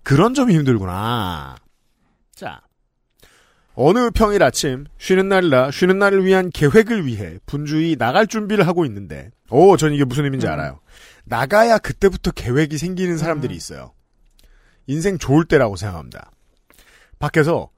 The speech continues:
Speaker 1: "안녕하세요" 하는 소리가 작게 들리더니 그 소리는 조금씩 커지면서 제 집 쪽으로 가까워졌습니다. 이게 무슨 "안녕하세요,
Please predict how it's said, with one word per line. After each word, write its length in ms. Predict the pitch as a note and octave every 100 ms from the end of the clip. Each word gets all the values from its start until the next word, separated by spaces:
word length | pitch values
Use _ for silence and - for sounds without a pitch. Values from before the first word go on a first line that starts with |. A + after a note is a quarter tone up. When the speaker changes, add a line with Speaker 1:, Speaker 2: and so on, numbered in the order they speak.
| _ -
Speaker 1:
"안녕하세요" 1000 | D3 D3+ D#3 D3+ E3 D#3 D3+ D3 D3 C#3+
하는 220 | E3 E3+
소리가 260 | D#3 F3+ F#3
작게 220 | D#3+ -
들리더니 480 | E3 E3 D#3+ D#3+ G2+ - _ _
그 140 | - E3+
소리는 320 | F3+ E3+ F3+
조금씩 440 | C#3+ D3 F#3+ F#3+ -
커지면서 640 | - A#3+ A#3+ F#3+ A#2 B2+ - - _
제 140 | - D#3+
집 200 | C#3+ -
쪽으로 300 | D#3+ E3 E3
가까워졌습니다. 960 | - - G#3 G#3 C3 - E2+ D2 C2+ - -
이게 180 | E3+
무슨 400 | D#3+ A2 F3 C3 - _ _ _ _ - _ _
"안녕하세요, 1040 | D3 C#3+ D3 D3+ D3 D#3 D3 D3 C#3+ C#3+